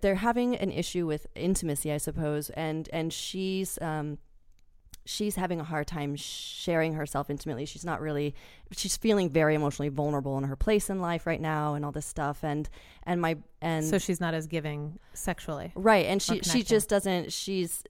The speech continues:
Speaker 1: right. She's needing a different kind of, like, emo-, she, she s-, keeps telling him, "I want you to, I need you to be my rock. I need you to be here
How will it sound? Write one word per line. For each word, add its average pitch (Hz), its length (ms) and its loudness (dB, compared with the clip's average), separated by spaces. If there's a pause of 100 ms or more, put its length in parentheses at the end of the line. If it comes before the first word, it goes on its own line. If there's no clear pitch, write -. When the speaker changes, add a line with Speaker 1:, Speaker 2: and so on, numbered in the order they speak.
(240)
Speaker 1:
right. 180 380 4
She's 226 340 0
needing 175 380 2
a - 20 0
different 147 300 -2
kind 143 300 -4
of, 143 180 -4
like, 139 240 -4
emo-, 151 240 -2
she, - 340 -12
she - 220 -4
s-, 180 140 -4
keeps - 300 -6
telling 151 340 -2
him, 143 280 -4
"I 131 140 -2
want 147 200 -2
you 143 100 -6
to, - 180 -8
I 160 40 -2
need 156 200 -6
you 160 80 -4
to 156 80 -2
be 147 120 -6
my 143 140 -2
rock. 147 320 0
I 143 60 -4
need 143 180 -4
you 151 60 -8
to 139 80 -8
be 151 180 -4
here 139 380 -6